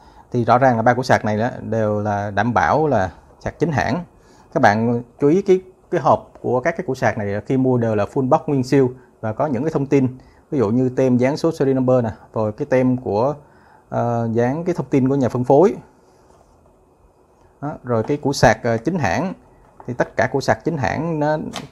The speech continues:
khi bán ra đều có kèm, ờ, một cái, ờ, manual như thế này.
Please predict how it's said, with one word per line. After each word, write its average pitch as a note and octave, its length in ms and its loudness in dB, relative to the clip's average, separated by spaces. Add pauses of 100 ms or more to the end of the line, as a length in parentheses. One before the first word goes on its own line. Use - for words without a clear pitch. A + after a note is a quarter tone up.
(300)
khi C#3 240 0
bán C3 280 2
ra C3+ 320 2 (960)
đều G#2+ 500 0
có C#3+ 100 -2
kèm, G#2 420 0
ờ, G2+ 300 0
một G2+ 180 -2 (120)
cái, D3+ 300 -2
ờ, B2 220 2 (1800)
manual B2+ 400 2
như B2+ 80 2
thế D3 100 0
này. A#2 200 2